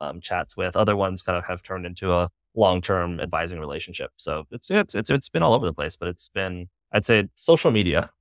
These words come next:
uh, of all of its various forms, be it, you know, LinkedIn, Clubhouse, or Twitter, has kind of been a source of sharing. 'Cause I think for me, I just like kinda sharing the different things that I'm learning, um, but then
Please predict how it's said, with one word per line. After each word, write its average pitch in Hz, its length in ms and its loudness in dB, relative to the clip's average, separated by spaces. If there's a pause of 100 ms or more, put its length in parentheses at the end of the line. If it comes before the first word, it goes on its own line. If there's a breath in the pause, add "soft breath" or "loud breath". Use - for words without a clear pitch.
(160)
uh, 98 280 4
of 101 80 2
all 107 160 6
of 95 80 2
its 92 140 -4
various 85 260 -2
forms, 80 340 -6
be 80 140 -6
it, 76 100 -4
you 71 60 -12
know, 65 120 -8
LinkedIn, 85 420 -8
Clubhouse, 78 560 -6
or 78 320 -6
Twitter, 82 400 -2 (220)
has 95 200 6
kind 90 200 0
of 85 200 -4
been 85 460 2
a 82 80 2
source - 480 -4
of 78 320 -4 (200)
sharing. 151 360 4
'Cause 147 100 2
I 127 60 6
think 139 160 0
for 113 80 0
me, 107 160 4
I 101 60 2
just 98 100 -6
like 82 140 -2 (100)
kinda 92 120 -4
sharing 95 260 -6
the 87 40 -6
different 90 200 -8
things 92 100 -6
that 85 100 -6
I'm 87 100 -4
learning, 117 320 4 (280)
um, 95 360 4
but 95 200 -2
then 90 400 -4